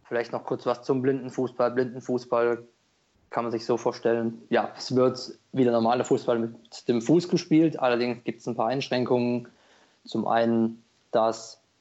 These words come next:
ähm, vier Feldspieler und ein Torwart aus einer, ähm, in einer Mannschaft sind. Der Torwart muss sehen, um die Spieler quasi navigieren zu können. Und die vier Feldspieler,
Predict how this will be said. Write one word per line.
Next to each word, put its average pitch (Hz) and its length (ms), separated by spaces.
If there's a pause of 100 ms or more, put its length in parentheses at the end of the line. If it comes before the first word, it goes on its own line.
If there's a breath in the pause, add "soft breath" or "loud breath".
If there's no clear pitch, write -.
(1040)
ähm, 113 420 (280)
vier 131 220
Feldspieler 123 560
und 113 180
ein 117 220
Torwart 165 480
aus 139 260
einer, 127 440 (400)
ähm, 123 240 (420)
in 135 140
einer 131 160
Mannschaft 131 400
sind. 131 340 (460 soft breath)
Der 117 100
Torwart 123 580 (280)
muss 131 400
sehen, 156 320
um 127 420 (220)
die 120 100
Spieler 123 460
quasi 117 320
navigieren 117 440
zu 165 120
können. 175 420 (180)
Und 127 220
die 123 140
vier 117 160
Feldspieler, 120 760